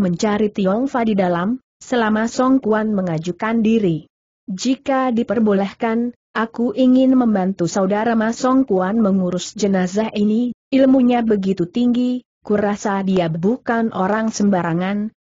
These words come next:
ujar Liu Chan Chao menambahkan. Mas Song Kuan berpikir sejenak kemudian berkata, "Kurasa care begitu juga lebih baik. Bagaimana menurut ketua?"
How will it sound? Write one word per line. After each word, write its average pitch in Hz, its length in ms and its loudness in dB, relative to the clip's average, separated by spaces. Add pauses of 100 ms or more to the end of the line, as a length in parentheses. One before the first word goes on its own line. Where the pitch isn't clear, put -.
(100)
ujar 180 400 -2
Liu 240 240 0
Chan 262 320 -2
Chao 185 320 -2
menambahkan. 165 880 -4 (400)
Mas 202 240 -2
Song 262 240 2
Kuan 170 320 0
berpikir 240 560 -2
sejenak 202 480 -2
kemudian 196 640 0
berkata, 208 560 -2 (240)
"Kurasa 202 560 -2
care 233 320 0
begitu 180 400 -2
juga 190 400 0
lebih 160 320 -4
baik. 165 320 -4 (400)
Bagaimana 240 560 2
menurut 196 480 0
ketua?" 233 480 -4